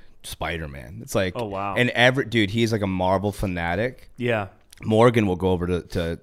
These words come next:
Speaker 1: my house all the time and
Speaker 2: Dude,
Speaker 1: watch,
Speaker 2: Morgan
Speaker 1: like,
Speaker 2: is a crazy comic
Speaker 1: Morgan's
Speaker 2: book
Speaker 1: a
Speaker 2: movie guy.
Speaker 1: Marvel fanatic.
Speaker 2: Yeah.
Speaker 1: But they used to come over and watch, like, whatever the newest Marvel show was.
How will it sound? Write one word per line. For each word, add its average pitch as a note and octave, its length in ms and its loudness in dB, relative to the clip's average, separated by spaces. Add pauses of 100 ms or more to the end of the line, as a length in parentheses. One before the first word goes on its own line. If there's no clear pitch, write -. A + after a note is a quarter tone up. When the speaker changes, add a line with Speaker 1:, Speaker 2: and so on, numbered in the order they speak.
(120)
Speaker 1:
my F#2 180 -4
house F2 260 -4
all F2+ 40 -6
the E2+ 80 -8
time F2+ 260 -4
and F2 100 -8
Speaker 2:
Dude, F2+ 80 0
Speaker 1:
watch, F2 200 -2
Speaker 2:
Morgan C#3+ 320 4
Speaker 1:
like, A2 100 -2
Speaker 2:
is F#2+ 120 -6
a G2 60 -10
crazy A2 360 -4
comic G#2+ 260 -2
Speaker 1:
Morgan's A#2+ 360 2
Speaker 2:
book G2+ 100 -2
Speaker 1:
a - 20 -2
Speaker 2:
movie G2+ 160 0
guy. G2 60 4
Speaker 1:
Marvel F#2+ 240 2
fanatic. F2 440 -8
Speaker 2:
Yeah. G2 320 -2 (560)
Speaker 1:
But G2+ 120 0
they G#2 80 4
used G2+ 120 2
to - 60 -2
come A2+ 100 0
over G2 140 2
and F#2+ 140 0
watch, F2 340 0
like, F2+ 100 -4
whatever F#2+ 220 0
the F#2 80 -2
newest F#2 360 0
Marvel F2 280 -2
show F2 220 -2
was. E2+ 380 -4